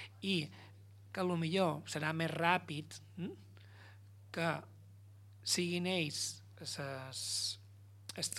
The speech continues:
club, la directiva del club de tennis del Mercadal, del Mercadal,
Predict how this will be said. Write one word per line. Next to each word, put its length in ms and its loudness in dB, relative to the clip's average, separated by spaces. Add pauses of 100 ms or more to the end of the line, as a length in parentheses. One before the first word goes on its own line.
(120)
club, 280 4 (260)
la 100 -2
directiva 480 0
del 420 -4
club 300 0
de 100 -6
tennis 520 -2
del 260 -4
Mercadal, 420 -2 (220)
del 120 -4
Mercadal, 480 0